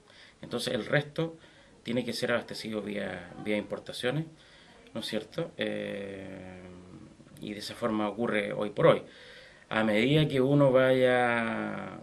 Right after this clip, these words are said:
mejorando la rentabilidad, nosotros nos hemos declarado potencia agroalimentaria. La idea un poco es, es, eh, abastecer con carne de buena calidad al mercado nacional, ¿no es cierto? Pero también,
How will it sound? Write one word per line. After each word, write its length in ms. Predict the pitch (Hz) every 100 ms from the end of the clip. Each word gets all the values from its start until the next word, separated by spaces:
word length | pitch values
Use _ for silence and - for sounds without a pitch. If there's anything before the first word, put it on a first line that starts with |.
| 87 101
mejorando 540 | 113 110 107 143 127
la 100 | 113
rentabilidad, 680 | 110 104 104 101 95 95 127 - - _
nosotros 440 | 95 92 110 117
nos 80 | 107
hemos 180 | 107 101
declarado 460 | 101 92 104 104 101 - - -
potencia 440 | 104 107 117 113 113
agroalimentaria. 720 | 107 104 98 98 113 98 131 - - - - - -
La 180 | 101 107
idea 320 | 104 131 139
un 100 | 117
poco 320 | 131 131 131
es, 420 | 120 127 127 - -
es, 360 | 113 110 - -
eh, 260 | - - -
abastecer 640 | 117 117 - 104 - 127
con 220 | 131 113
carne 240 | 123 120
de 60 | 110
buena 240 | 110 123
calidad 380 | 110 107 110 127
al 120 | 120
mercado 320 | 104 98 110 104
nacional, 360 | - 95 90 - - - - - - - - -
¿no 80 | 104
es 60 |
cierto? 420 | - 98 - 139 -
Pero 200 | 131 127
también, 480 | 117 110 110 117